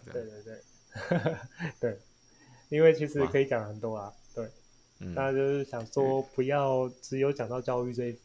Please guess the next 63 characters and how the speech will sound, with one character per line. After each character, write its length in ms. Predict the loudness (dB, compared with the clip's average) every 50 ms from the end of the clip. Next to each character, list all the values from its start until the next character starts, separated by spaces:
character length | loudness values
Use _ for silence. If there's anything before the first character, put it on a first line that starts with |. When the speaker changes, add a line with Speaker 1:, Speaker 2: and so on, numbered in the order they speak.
| _ _
Speaker 2:
这 100 | -10 -8 -8
一 40 | -8
面。 260 | -8 -10 -10 -12 -12 -16 -20 -20 -14 -4
Speaker 1:
国-， 180 | 0 0 0
国 220 | 0 2 0 0 2
中 160 | 2 0 0
时 160 | 0 -2 -4
期 180 | -4 -4 -4 -4
算 200 | -2 -4 -4 -2
是 220 | -2 -4 -4 -4
比 120 | -6 -10 -10
较， 520 | -6 -4 -2 -2 -2 -2 -4 -6 -8 -10 -14 -16 -8
就 140 | -4 -4 -2
是 160 | -2 -2 -4 -6 -8 -14 -8
在 300 | -2 0 0 2 2 0 -2 -4 -10 -14 _ _ _ _ _ -20 _ -6
转 220 | -4 -4 -4 -2
变 180 | 0 0 0 0
成 240 | -2 -6 -8 -10 -10 -16 _ _ _ _ _ _ _ -20 _ _ -6
大 200 | -2 -2 0 0
人 240 | -2 -2 -4 -4 -4
的 100 | -6 -6
一 120 | -6 -6
个 280 | -6 -4 -4 -4 -4 -6 -10 -16 _ _ _
过 220 | 0 2 2 2 2
渡 200 | 0 -4 -4 -4
阶 240 | -4 -6 -6 -6
段， 180 | -6 -6 -8 -8
Speaker 2:
啊。 140 | -8 -10 -12 -16 -20 -20 -20 -20 -10 -2
Speaker 1:
一 80 | 0 2
个 140 | 2 2
觉 220 | 0 2 2 2 2
得 100 | 2 0
自 160 | 0 0 0
己 140 | 0 -2 -4
是 120 | -4 -6
大 220 | -4 -2 -2 -2 -2
人， 100 | -4 -6 -6
但 100 | -6 -6
是 120 | -6 -6
明 120 | -6 -6 -6
明 140 | -6 -6
还 100 | -8 -8
是 140 | -6 -6 -6
小 180 | -6 -6 -8 -10
孩 120 | -10 -10
的 160 | -10 -10 -8
阶 60 | -6 -4
段。 0 |
Speaker 2:
是 100 | -2 0
从 180 | 2 2 2
小 160 | 2 0 -2
屁 240 | -4 -2 -4 -6 -4
孩 300 | -4 -4 -4 -4 -4 -6 -8 -6
转 200 | -4 -4 -4 -4 -8
成 220 | -10 -12 -12 -12
大 200 | -6 -4 -4 -4
屁 220 | -4 -4 -4 -6 -6
孩 160 | -6 -10 -12
的 80 | -12 -12 -14
一 80 | -10 -10
个 80 | -10
阶 180 | -10 -10 -12 -12
段。 160 | -10 -10 -10